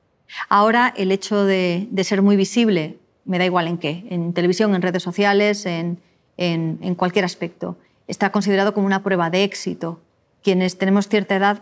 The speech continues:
no nos parece que sea un motivo generalmente para alegrarse, ¿no? Vemos la exposición, vemos la falta de privacidad,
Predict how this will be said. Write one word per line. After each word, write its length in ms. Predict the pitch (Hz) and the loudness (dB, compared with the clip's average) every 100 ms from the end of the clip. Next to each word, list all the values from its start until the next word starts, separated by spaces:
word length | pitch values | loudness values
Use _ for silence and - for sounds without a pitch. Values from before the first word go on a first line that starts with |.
| - | -4
no 180 | 196 196 | -2 0
nos 120 | 190 | 0
parece 240 | 180 175 | -4 -4
que 100 | 180 | -6
sea 260 | 175 165 165 | -2 0 0
un 120 | 180 | -2
motivo 560 | 175 185 175 165 - - - | -2 0 0 -2 -6 -14 -8
generalmente 760 | 175 170 170 175 175 170 156 - - _ _ _ _ _ _ _ _ _ _ _ _ _ _ - | -2 0 0 -2 -2 -2 -4 -10 -18 _ _ _ _ _ _ _ _ _ _ _ _ _ _ -6
para 180 | 170 | -4
alegrarse, 520 | 160 160 175 185 - - | -4 -2 -2 -2 -8 -12
¿no? 180 | 180 196 | -12 -2
Vemos 260 | 202 190 185 | 0 2 0
la 80 | |
exposición, 760 | 175 - 151 156 208 208 202 185 | -2 -6 -10 -2 2 4 2 2
vemos 540 | 175 180 175 180 - _ _ | 0 0 0 -4 -10 _ _
la 100 | 185 | -2
falta 220 | 196 185 | 0 0
de 60 | 185 | 0
privacidad, 680 | 180 170 - 175 190 202 | -2 -4 -4 0 2 2